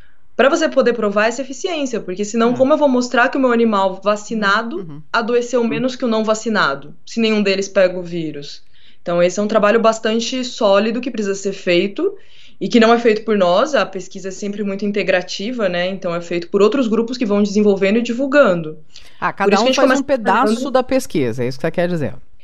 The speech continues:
Speaker 1: Isso, que o desenvolvimento de modelos, ele é uma pesquisa por si só.
Speaker 2: Uhum.
Speaker 1: É, é feito por outros grupos, por outras pessoas, mas é um trabalho muito complexo.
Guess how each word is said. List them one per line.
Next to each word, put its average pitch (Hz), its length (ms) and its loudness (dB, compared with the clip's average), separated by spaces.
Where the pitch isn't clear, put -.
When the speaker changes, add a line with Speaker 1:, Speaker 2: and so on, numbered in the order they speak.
Speaker 1:
Isso, - 320 2
que - 80 0
o 262 60 4
desenvolvimento 269 540 4
de 254 100 0
modelos, 208 720 2
ele 208 160 2
é 233 40 4
uma 233 180 2
pesquisa 247 400 -2
por 254 160 -4
si 254 120 -8
só. 202 600 2
Speaker 2:
Uhum. 147 260 -12
Speaker 1:
É, 180 480 2
é 175 60 0
feito 226 340 -2
por 262 140 -2
outros 226 320 2
grupos, 202 400 0
por 190 160 -2
outras 185 240 0
pessoas, 185 460 0
mas 214 160 4
é 196 40 4
um 208 60 4
trabalho 214 320 4
muito 214 260 4
complexo. 180 800 -2